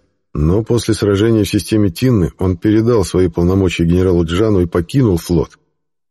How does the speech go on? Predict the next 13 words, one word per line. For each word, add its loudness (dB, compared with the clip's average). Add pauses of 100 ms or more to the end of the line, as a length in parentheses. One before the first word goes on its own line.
(300)
А -6
дальше -2
в -2
галактике 0
началась 0
большая 0
война, 0 (400)
которая 0
полностью 0
изменила 2
очень 0
многие 2
расклады. -2